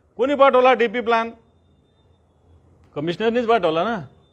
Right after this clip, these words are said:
आणि म्हणून कुठंतरी मंत्रालय असेल किंवा कमिशनर असेल,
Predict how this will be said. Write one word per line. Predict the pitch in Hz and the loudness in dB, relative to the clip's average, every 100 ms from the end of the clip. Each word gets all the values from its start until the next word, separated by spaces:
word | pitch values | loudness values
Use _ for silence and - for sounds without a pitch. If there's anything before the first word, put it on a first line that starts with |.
| _ _ _ _ _ _ _ _ _ _ _ _ | _ _ _ _ _ _ _ _ _ _ _ _
आणि | 170 | -14
म्हणून | 226 202 247 | -8 -6 -6
कुठंतरी | - 151 170 240 247 226 185 180 185 190 | -8 -12 0 2 4 2 0 -4 -6 -10
मंत्रालय | 139 147 151 208 220 | -10 -10 -4 -2 0
असेल | 226 175 165 196 | -2 -2 -4 -6
किंवा | 190 214 | -6 -8
कमिशनर | 220 226 233 226 208 | -8 -8 -8 -6 -4
असेल, | 170 131 143 147 151 | -4 -6 -10 -10 -12